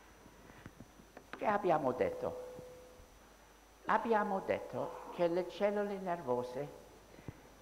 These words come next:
nel sistema visivo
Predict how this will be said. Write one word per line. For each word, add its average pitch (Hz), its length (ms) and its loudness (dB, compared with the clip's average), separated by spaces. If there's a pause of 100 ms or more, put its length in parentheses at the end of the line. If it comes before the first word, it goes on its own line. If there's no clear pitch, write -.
nel 151 580 4
sistema 165 600 0
visivo 107 840 -4